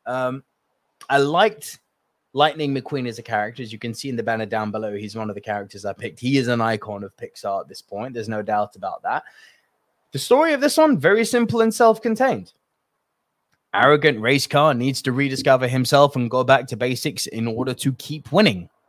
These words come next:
Like, the story is not complex, but the story is also,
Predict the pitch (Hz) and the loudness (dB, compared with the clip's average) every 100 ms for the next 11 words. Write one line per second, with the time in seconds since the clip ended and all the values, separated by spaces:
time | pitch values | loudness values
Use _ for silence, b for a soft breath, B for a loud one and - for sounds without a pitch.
0 | _ _ 113 117 - _ _ _ _ _ | _ _ -4 -4 -8 _ _ _ _ _
1 | _ _ 123 - 226 320 294 208 202 156 | _ _ -12 -2 2 2 4 4 2 -2
2 | 240 277 - 113 247 - - _ _ _ | -2 -4 -4 -4 -4 -6 -16 _ _ _
3 | _ _ _ _ _ _ _ 151 147 143 | _ _ _ _ _ _ _ -12 -8 0
4 | 208 202 175 156 175 - 131 | 2 2 0 -4 -6 -4 -4